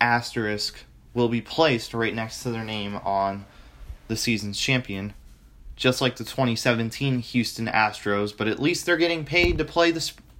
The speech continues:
the sport that they love. Okay, I'll stop with the asterisk jokes. To fans, though, they need to buy on this idea this instant,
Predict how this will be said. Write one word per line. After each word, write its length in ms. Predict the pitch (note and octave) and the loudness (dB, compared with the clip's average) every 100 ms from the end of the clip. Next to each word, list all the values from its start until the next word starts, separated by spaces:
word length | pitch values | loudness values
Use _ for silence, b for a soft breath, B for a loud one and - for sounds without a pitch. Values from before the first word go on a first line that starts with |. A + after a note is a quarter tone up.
| - - - | -20 -18 -2
the 160 | C#3+ | 0
sport 340 | C#3 - D3 B2+ | 0 4 4 4
that 60 | |
they 160 | B2+ B2 | 2 2
love. 520 | G#2 F2+ E2+ E2 - - b b b b b b b b b - | 4 2 0 -4 -20 -20 b b b b b b b b b 0
Okay, 300 | C3 B2 G#2 | 4 6 4
I'll 100 | G#2 | 4
stop 300 | - G#2+ G#2+ | 4 2 2
with 120 | G#2 | 0
the 140 | G#2 | 4
asterisk 540 | G2 F#2+ - F#2 F#2 - | 6 4 0 -4 -4 -6
jokes. 600 | - F#2 F#2 - - - - - - - - - - - - - - - b b b b - | -2 0 -2 -6 -10 -10 -16 -20 -20 -20 -20 -20 -20 -20 -20 -20 -20 -20 b b b b -2
To 120 | E3 | -2
fans, 360 | - F#3+ G#3+ D3 | 2 2 2 4
though, 320 | A#2 G#2+ G#2+ B2 | 4 4 2 2
they 160 | C#3 | 4
need 180 | G3 A3 | 4 2
to 80 | E3+ | 4
buy 320 | B2+ A#2+ B2+ | 6 8 8
on 180 | A#2+ A2+ | 4 2
this 260 | G#2+ - B2+ - - - | -2 -6 -10 -14 -20 0
idea 560 | A2 A#2 G#2 G2 F#2 F#2+ - | 4 4 4 0 0 -4 -18
this 300 | G2+ B2 C3+ C3+ | 0 2 2 0
instant, 500 | B2 - A2 F#2+ | 0 0 -4 -6